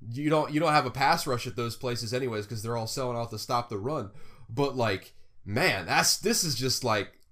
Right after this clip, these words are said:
a new bottom for the Giants. Um, really, the game itself was just terrible. When you're getting blown out by the Bears, uh, that's, that's about as, as low as low can get. But in the post-game press conference,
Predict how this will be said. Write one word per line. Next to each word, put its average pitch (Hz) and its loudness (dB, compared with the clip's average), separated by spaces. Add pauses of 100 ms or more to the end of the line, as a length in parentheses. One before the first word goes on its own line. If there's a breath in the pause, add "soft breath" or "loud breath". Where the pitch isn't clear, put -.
a 147 0
new 151 4
bottom 139 8
for 131 -4
the 110 -2
Giants. 127 4
Um, 107 0 (340)
really, 214 8
the 151 2
game 156 4
itself 147 2
was 120 -2
just 127 -2
terrible. 131 0
When 131 0
you're 185 -2
getting 165 -2
blown 147 0
out 135 2
by 127 2
the 113 -4
Bears, 120 -2
uh, 101 -2
that's, 120 -4
that's 131 -6
about 117 0
as, 104 -6 (200 soft breath)
as 113 -4
low 135 2
as 117 0
low 131 0
can 117 -6
get. 127 0
But 117 -2 (400)
in 156 2
the 139 2
post-game 202 2
press 147 0
conference, 120 0